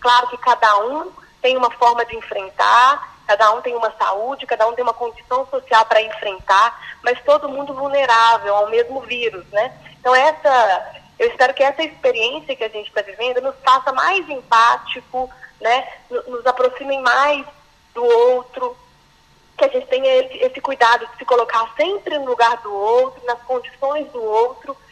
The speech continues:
pra conseguir intervir e contribuir melhor. Então, acredito que sim, acho que a medicina, como outras áreas da saúde, vão sofrer uma mudança importante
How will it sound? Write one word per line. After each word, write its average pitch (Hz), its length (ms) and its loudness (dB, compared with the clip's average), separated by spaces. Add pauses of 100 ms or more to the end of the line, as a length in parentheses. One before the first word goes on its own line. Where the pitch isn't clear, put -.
(160)
pra 269 140 0
conseguir 294 400 -6
intervir 269 640 -6
e 254 60 -12
contribuir 277 600 -6
melhor. 262 520 0
Então, 226 160 -2
acredito - 360 -12
que 302 240 -14
sim, 277 240 -10 (380)
acho - 220 -2
que 233 60 0
a 220 40 0
medicina, 240 520 -8
como 233 260 -4
outras 214 720 0 (640)
áreas 226 480 2
da 208 120 0
saúde, 226 480 0
vão 254 280 -2
sofrer 247 420 0
uma 240 140 0
mudança 220 520 -2
importante - 840 -6